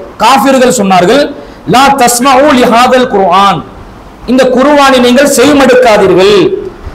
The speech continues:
"வல்கௌ ஃபீஹி லஅல்லக்கும் தக்லிபூன்", நீங்க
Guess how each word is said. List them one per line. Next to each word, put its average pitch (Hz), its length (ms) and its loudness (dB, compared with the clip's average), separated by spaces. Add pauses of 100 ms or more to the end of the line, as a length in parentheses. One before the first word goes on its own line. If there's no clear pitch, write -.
(160)
"வல்கௌ 277 440 2 (100)
ஃபீஹி 214 680 0 (180)
லஅல்லக்கும் 254 680 0
தக்லிபூன்", 208 760 0 (560)
நீங்க 277 340 2